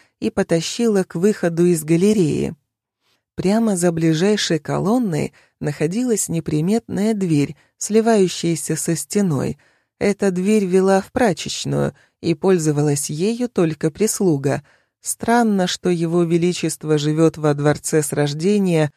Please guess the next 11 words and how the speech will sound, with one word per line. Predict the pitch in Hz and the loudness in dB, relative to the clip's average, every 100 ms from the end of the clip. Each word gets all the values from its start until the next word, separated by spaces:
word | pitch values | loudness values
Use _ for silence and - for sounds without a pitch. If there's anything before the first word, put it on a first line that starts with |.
| _ _ - | _ _ -6
а | 147 147 | -2 0
замок | 147 208 233 240 190 | 2 2 2 0 0
знает | 175 175 208 226 226 | -2 0 2 0 -2
хуже | - - 151 139 160 | -6 2 2 4 0
меня. | 165 196 190 147 160 - _ _ _ _ _ | 2 2 2 0 -2 -8 _ _ _ _ _
Все | - - 240 262 | -8 -2 0 0
дети, | 208 254 196 - 143 | 0 0 0 0 -2
пусть | 151 151 147 | 2 0 2
даже | 156 151 147 | 0 2 0
и | |
королевские, | 143 143 143 170 233 - - 143 | 2 0 2 2 2 0 -2 -2